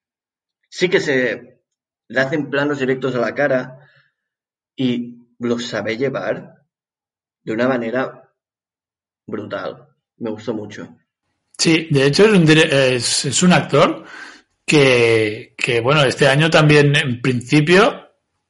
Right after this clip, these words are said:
Speaker 2: está entre los favoritos para llevarse a, eh, a actor secundario, creo, es este año por la de Judas in the Black Messiah, alguna cosa así.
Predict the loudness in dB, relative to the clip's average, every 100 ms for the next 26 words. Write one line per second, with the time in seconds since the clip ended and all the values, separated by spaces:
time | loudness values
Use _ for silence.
0 | -12 -6 -4 -2 0 2 4 4 4 4
1 | 2 2 2 2 2 0 0 0 0 0
2 | 2 4 4 2 0 -4 -16 _ _ _
3 | _ _ _ _ -4 -2 -2 0 2 0
4 | 0 0 2 2 2 4 4 4 4 4
5 | 4 4 2 -2 -2 -2 0 0 0 0
6 | 0 -2 -2 -2 -2 0 0 0 -2 -4
7 | -6 -8 -14 -14 -6 0 4 4 4 4
8 | 2 0 0 -2 -2 -2 2 4 4 4
9 | 2 2 2 0 0 0 -2 -6